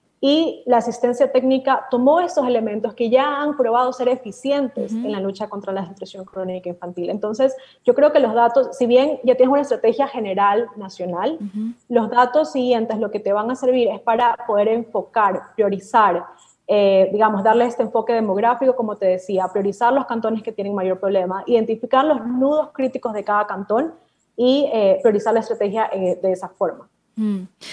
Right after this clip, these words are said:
Speaker 2: Entonces, el, el primer, eh, desafío es este, recopilar información.
Speaker 1: Así es,
Speaker 2: Mm.
Speaker 1: así es.
Speaker 2: Eh,
Speaker 1: La, la encuesta de desnutrición infantil.
Speaker 2: Ujú. Eh, y lo,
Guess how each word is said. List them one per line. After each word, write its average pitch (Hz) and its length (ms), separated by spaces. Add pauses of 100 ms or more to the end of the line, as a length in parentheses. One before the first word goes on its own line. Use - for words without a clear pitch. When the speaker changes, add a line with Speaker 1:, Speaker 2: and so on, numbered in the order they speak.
(120)
Speaker 2:
Entonces, 247 600
el, 220 380
el 208 340
primer, 226 560
eh, 226 400
desafío 226 640
es 196 160
este, - 320 (180)
recopilar 208 480
información. 202 600 (580)
Speaker 1:
Así - 260
es, - 280
Speaker 2:
Mm. 208 60
Speaker 1:
así 180 160
es. - 240 (380)
Speaker 2:
Eh, - 120
Speaker 1:
La, 185 180
la 180 100
encuesta 196 380
de 202 140
desnutrición 180 420
infantil. 170 400 (100)
Speaker 2:
Ujú. 208 400 (380)
Eh, 233 460
y 233 420 (120)
lo, 240 160